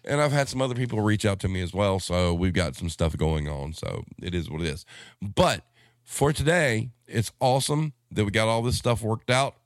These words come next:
It's awesome that everything looks good. It's awesome that everything works.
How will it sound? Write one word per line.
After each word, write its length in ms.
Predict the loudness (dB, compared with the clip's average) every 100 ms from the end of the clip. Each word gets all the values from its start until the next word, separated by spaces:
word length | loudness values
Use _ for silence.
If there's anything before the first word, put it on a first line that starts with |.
| -10 -6
It's 160 | -4
awesome 380 | 0 0 0 0
that 100 | 2
everything 420 | 0 -2 -2 0
looks 300 | 2 0 0
good. 400 | -2 2 2 0 -4 -12 -14 -4
It's 160 | 0
awesome 360 | 2 2 0 -2
that 80 | 0
everything 500 | 0 0 -2 -2 0
works. 440 | 2 2 -2 -6